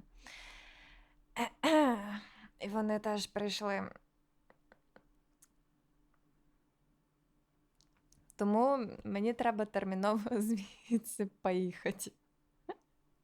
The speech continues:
Хотів, щоб мене какати зводили, но ніхто не відкрив, тому я комусь під двері сходив. Я, до речі, е,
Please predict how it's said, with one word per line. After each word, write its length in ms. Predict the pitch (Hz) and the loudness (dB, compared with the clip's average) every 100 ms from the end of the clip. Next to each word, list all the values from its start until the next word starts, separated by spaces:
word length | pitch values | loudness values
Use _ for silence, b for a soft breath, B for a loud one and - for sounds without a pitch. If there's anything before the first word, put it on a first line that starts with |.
| - B B B B B B B - | -16 B B B B B B B -4
Хотів, 320 | 247 233 294 | -2 2 2
щоб 200 | - 269 | 2 2
мене 260 | 247 233 233 | 4 4 2
какати 460 | 214 208 240 233 | 2 0 0 -2
зводили, 540 | 226 214 196 190 214 202 | -2 -2 0 0 0 0
но 260 | 196 202 | 0 0
ніхто 400 | 190 220 - 208 | 2 -2 2 2
не 160 | 220 220 | 4 2
відкрив, 380 | 208 - - - | 0 -2 -2 -2
тому 300 | 233 220 208 | -2 0 0
я 120 | 208 | 0
комусь 320 | 208 196 202 | -4 -6 -6
під 140 | 196 | -8
двері 280 | 185 185 185 | -2 -2 -2
сходив. 420 | 185 - 196 185 185 190 _ _ _ _ _ _ _ _ - - | -6 -8 -6 -6 -8 -14 _ _ _ _ _ _ _ _ -14 -10
Я, 280 | - 208 208 | -6 2 2
до 120 | 214 | 4
речі, 360 | 247 269 - 269 277 _ | 2 0 -2 -6 -8 _
е, 500 | - 247 240 240 240 | -6 -2 -2 -2 -4